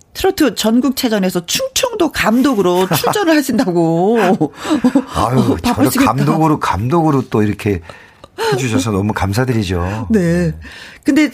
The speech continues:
Speaker 1: 충청도는 아무래도 좀 고향이기 때문에.
Speaker 2: 아니, 저는
Speaker 1: 그런가요?
Speaker 2: 서울이 고향이에요.
Speaker 1: 오, 그래요?
Speaker 2: 네.
Speaker 1: 근데 왜 충청도 감독이지?
Speaker 2: 근데 이제 감독이 부족했는지 <laughs> 저를
Speaker 1: <laughs>
Speaker 2: 충청도로 내려보내주셨어요.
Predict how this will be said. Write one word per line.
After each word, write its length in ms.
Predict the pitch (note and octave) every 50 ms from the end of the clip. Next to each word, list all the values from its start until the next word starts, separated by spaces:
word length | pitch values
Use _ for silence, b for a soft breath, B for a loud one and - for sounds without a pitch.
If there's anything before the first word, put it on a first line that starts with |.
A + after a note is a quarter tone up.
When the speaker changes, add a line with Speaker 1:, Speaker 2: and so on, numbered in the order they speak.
| - B B B B _
Speaker 1:
충청도는 600 | - A#4 A4+ A4 - A#4 G#4+ F4+ F4 D#4+ E4+ C#4+
아무래도 380 | A3+ G3+ G#3 A#3 A#3+ G3+ A3
좀 180 | - G3+ G3 F#3+
고향이기 500 | - - A#3+ C#4 D4 C#4 B3 G#3+ G3 G3+
때문에. 500 | - F#3+ E3+ D#3 D#3 D3+ D#3+ D#3+ D3 - - _ - -
Speaker 2:
아니, 140 | G#2 A#2+
저는 260 | A#2 - B2 D3 G3 G#3
Speaker 1:
그런가요? 300 | A3 G3+ G3 G3 B3+ C4
Speaker 2:
서울이 60 | C4+ G4 -
고향이에요. 800 | B2 C3 D3 D#3 C#3 B2+ A#2 A2 A2 C3 D#3 D3 G#2 E2+ D2 - - -
Speaker 1:
오, 180 | D4+ G4 A4+ A4+
그래요? 380 | - C4 C#4 C4 B3+ C#4 D#4+ B4+ -
Speaker 2:
네. 320 | - - C3 G2+ D#2 C#2 - -
Speaker 1:
근데 200 | - A#4+ A#4 G#4
왜 120 | G4 F#4+
충청도 460 | - - A4+ A4+ - - G4+ F#4 F4
감독이지? 560 | - B3 G#3 F#3 F3+ E3 - D#3 E3 - B4 - - _ _
Speaker 2:
근데 240 | - D3 D#3+ D#3 E3
이제 220 | D3+ D3+ C#3 B2 - _ _ _ _ - - _ -
감독이 440 | - - A2 C3 C#3 D#3+ D3+ D#3 C3
부족했는지 680 | - - A#2 - - A#2+ A2 G#2 G#2 G#2 G#2 G2 B2 B2+ - -
<laughs> 80 | - F#3
저를 280 | B3 B3 - F3+ D#3+ - - - - - D#4+ - - - E4+ F4+
Speaker 1:
<laughs> 520 | - - - C4 - - - E3+ - -
Speaker 2:
충청도로 520 | - - F#3 F#3+ - G3 E3+ D3 D3 C3 A#2+
내려보내주셨어요. 880 | A2+ A2+ A#2 A2 G#2+ G#2 F#2+ F2+ D#2 D2+ E2 E2 D#2 - - A2 G#2